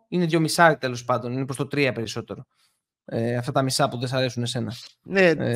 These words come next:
Speaker 2: τέλος πάντων,
Speaker 1: <laughs>
Speaker 2: μπορεί να μ' αρέσουν, αλλά ο συγκεκριμένος παίχτης μπορεί να καλύψει άνετα το τρία. Είπαμε, είναι και
Speaker 1: Ναι.
Speaker 2: θέμα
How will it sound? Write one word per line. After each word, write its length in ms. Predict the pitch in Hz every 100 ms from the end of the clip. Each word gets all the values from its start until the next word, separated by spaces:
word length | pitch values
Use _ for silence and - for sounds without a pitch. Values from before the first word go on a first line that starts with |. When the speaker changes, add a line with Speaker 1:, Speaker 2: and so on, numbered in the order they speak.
| 123 120
Speaker 2:
τέλος 160 | 180
πάντων, 360 | 160 143 135 151
Speaker 1:
<laughs> 20 |
Speaker 2:
μπορεί 180 | 127 143
να 100 | 165
μ' 120 | 160
αρέσουν, 280 | 135 135 143
αλλά 100 | 151
ο 40 |
συγκεκριμένος 440 | 135 120 123 147 -
παίχτης 340 | 151 - 139
μπορεί 260 | 113 120 131
να 80 | 139
καλύψει 400 | 120 131 - 120
άνετα 280 | 127 113 98
το 100 | 95
τρία. 560 | - 107 117 120 65
Είπαμε, 360 | 98 110 95 87
είναι 280 | 92 104 101
και 140 | -
Speaker 1:
Ναι. 60 | 101
Speaker 2:
θέμα 320 | 113 110